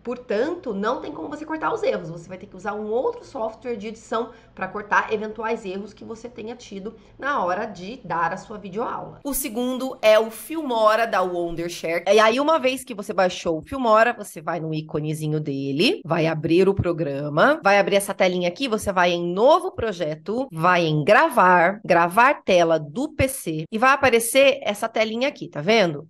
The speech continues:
Aí você vai clicar em Configurações. E aqui você só vai observar se o seu microfone está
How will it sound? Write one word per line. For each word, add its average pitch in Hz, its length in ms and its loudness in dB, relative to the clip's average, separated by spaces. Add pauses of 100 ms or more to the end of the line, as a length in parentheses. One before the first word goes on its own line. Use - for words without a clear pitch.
Aí 185 220 2
você 208 280 -6
vai 185 200 2
clicar 180 320 -6
em 156 100 -6 (120)
Configurações. 226 1500 -2 (140)
E 349 120 6
aqui 311 500 2
você 226 300 0
só 262 160 4
vai 311 420 6 (240)
observar 233 720 0
se 160 160 -14
o - 20 -8
seu 254 220 -2
microfone 196 640 0
está 160 480 2